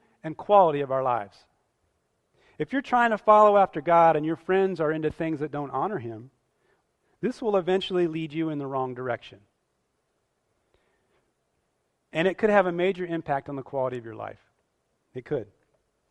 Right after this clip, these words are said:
I've seen examples of people who are trying to follow God and they're seemingly doing all the right things. They're going to church, they're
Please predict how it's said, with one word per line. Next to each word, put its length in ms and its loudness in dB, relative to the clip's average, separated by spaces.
I've 200 0
seen 200 -2
examples 500 0
of 100 -4
people 280 -4
who 80 -4
are 80 0
trying 300 -2
to 80 -4
follow 320 2
God 360 2
and 100 -6
they're 100 -8
seemingly 480 -4
doing 300 -4
all 280 0
the 120 -2
right 360 0
things. 400 -12
They're 100 -8
going 280 -8
to 40 -12
church, 400 -8
they're 260 -12